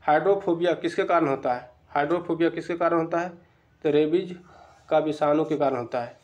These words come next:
तो ऑप्शन नंबर ए सही हो जाएगा। तो दोस्तों, आज के वीडियो यहीं तक रहने देते हैं, फिर लेकर आएंगे अगले वीडियो में तीस क्वेश्चन के साथ। प्रैक्टिस सेट नंबर फ़ोर।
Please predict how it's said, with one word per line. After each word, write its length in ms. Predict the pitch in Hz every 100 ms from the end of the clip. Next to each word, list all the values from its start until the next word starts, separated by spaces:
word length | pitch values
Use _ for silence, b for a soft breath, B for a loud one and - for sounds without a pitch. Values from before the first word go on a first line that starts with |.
| -
तो 60 |
ऑप्शन 320 | 135 135 170 160
नंबर 260 | 156 156
ए 80 | 156
सही 180 | 156 151
हो 100 | 147
जाएगा। 260 | 147 143
तो 880 | 147 - _ _ _ _ _ _ 160
दोस्तों, 280 | 160 160 196
आज 180 | 175 170
के 80 | 175
वीडियो 340 | 170 170 175
यहीं 160 | 160 160
तक 80 |
रहने 340 | 175 165 165 165
देते 200 | 165 175
हैं, 300 | 170 180 - _ -
फिर 160 | 180
लेकर 380 | 180 170 160 170
आएंगे 260 | 160 160 170
अगले 300 | 170 156 160
वीडियो 240 | 156 156
में 160 | 160 160
तीस 200 | 160 -
क्वेश्चन 320 | 147 156 151
के 100 | 151
साथ। 200 | 151 156
प्रैक्टिस 680 | - - 139 143 156 165 -
सेट 220 | 151 156
नंबर 200 | 151 151
फ़ोर। 440 | 151 151 127 -